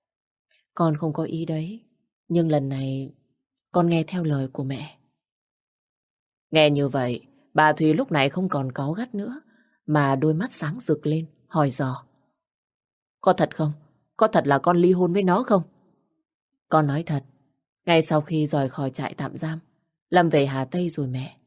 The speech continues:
Thế thì con mau chóng lo lót cho tòa án, bảo họ làm thủ tục ly hôn cho nhanh gọn. Mẹ là mẹ không muốn dính líu gì đến cái thằng Lâm đấy đâu.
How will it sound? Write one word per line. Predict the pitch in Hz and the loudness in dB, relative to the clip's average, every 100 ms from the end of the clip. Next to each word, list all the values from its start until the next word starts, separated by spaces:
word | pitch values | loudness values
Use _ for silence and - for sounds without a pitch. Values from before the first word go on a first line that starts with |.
| _ _ _ _ _ _ _ | _ _ _ _ _ _ _
Thế | - 190 170 | 4 4 4
thì | 131 | 0
con | 156 156 | 2 4
mau | 151 151 | 6 4
chóng | 151 151 175 | 4 0 0
lo | 202 151 | 2 2
lót | 143 214 | 2 -2
cho | - | -4
tòa | 156 135 127 | -4 -6 -6
án, | 147 156 226 - - - - | -6 -6 -8 -16 -20 -20 2
bảo | 165 147 | 4 4
họ | 147 | 4
làm | 156 143 143 | 4 4 2
thủ | 147 | -2
tục | 131 147 | 0 0
ly | 160 190 | 4 4
hôn | 190 190 | 4 2
cho | 185 | 2
nhanh | 190 190 175 | 0 0 -2
gọn. | 151 - _ _ _ _ _ _ _ - | -4 -4 _ _ _ _ _ _ _ 2
Mẹ | 180 | 4
là | 139 | 4
mẹ | 127 139 | 0 -4
không | - 175 | -2 -2
muốn | 156 165 | 2 2
dính | 190 190 202 | 4 2 4
líu | 208 285 | 2 2
gì | 196 127 - _ _ _ _ | -2 -2 -8 _ _ _ _
đến | - 240 | 4 4
cái | 294 311 | 4 2
thằng | 160 | 2
Lâm | 151 208 | 6 6
đấy | 240 | 6
đâu. | 269 | 4